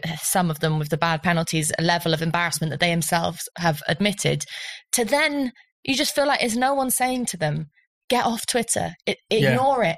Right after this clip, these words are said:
Speaker 1: It's really not what people think about you. People don't think these awful things about you. A handful of bots created by some lunatics and a handful of, of, of, like, genuine nasty people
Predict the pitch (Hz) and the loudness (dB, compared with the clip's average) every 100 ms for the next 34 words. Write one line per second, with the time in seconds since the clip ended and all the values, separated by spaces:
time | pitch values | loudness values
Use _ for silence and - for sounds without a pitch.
0 | - 220 - 214 262 262 233 220 233 233 | -2 -2 -2 0 0 2 0 0 0 0
1 | 202 - 196 208 196 226 226 196 170 - | -2 -4 -6 -6 -2 0 0 0 0 0
2 | 156 156 233 240 240 202 220 214 - 220 | -4 -2 -2 0 0 2 0 0 0 -2
3 | - 180 196 190 - 190 202 190 175 175 | 0 -2 0 0 -2 -2 0 2 0 2
4 | 165 - - - 185 226 226 233 220 202 | -2 -4 -12 -6 -4 -4 -6 -6 -2 -2
5 | 196 - - _ 226 - - - 190 185 | -4 -10 -20 _ 0 2 -2 0 0 0
6 | - 185 185 190 202 208 190 185 175 - | 0 0 2 0 0 0 0 -2 -2 -2
7 | 226 247 233 202 214 220 190 190 - - | -2 -2 -2 0 0 0 0 0 -2 -2
8 | - 190 - - - 185 - 196 - 226 | -2 -2 -6 -4 -2 -2 0 -2 2 0
9 | 220 208 208 202 202 - 190 175 165 143 | 2 0 2 2 0 -2 -4 -6 -2 -2